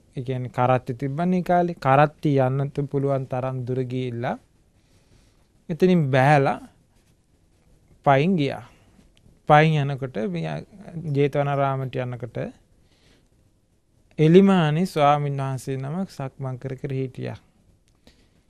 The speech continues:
සක්මන් කර කර ඉන්නේ ස්වාමීන් වහන්සේ ළඟට ගිහිල්ලා වන්දනා කරලා කොසල් රජුරු කියා හිටියා, "ස්වාමීනි, මේ මම භාග්‍යතුන් වහන්සේ බෑ දකින්න ආවේ. මට භාග්‍යතුන් වහන්සේ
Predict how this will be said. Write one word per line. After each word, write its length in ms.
සක්මන් 460
කර 160
කර 140
ඉන්නේ 300
ස්වාමීන් 520
වහන්සේ 560
ළඟට 360
ගිහිල්ලා 440
වන්දනා 540
කරලා 400
කොසල් 340
රජුරු 500
කියා 300
හිටියා, 420
"ස්වාමීනි, 920
මේ 240
මම 200
භාග්‍යතුන් 580
වහන්සේ 420
බෑ 280
දකින්න 480
ආවේ. 380
මට 200
භාග්‍යතුන් 640
වහන්සේ 640